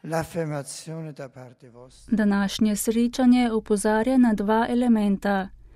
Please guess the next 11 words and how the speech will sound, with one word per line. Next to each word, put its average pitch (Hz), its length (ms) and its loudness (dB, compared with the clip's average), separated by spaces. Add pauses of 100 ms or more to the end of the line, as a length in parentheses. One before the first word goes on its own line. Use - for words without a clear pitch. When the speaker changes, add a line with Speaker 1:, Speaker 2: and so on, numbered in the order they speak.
(120)
Speaker 2:
Vašo 196 460 -2
potrditev, 233 920 0
da 208 160 0
je 208 140 2
nujno 247 440 4
še 277 160 -2
naprej 240 480 2
hoditi 233 600 0
po 202 240 -2
poti 233 480 0
evangelija 226 880 2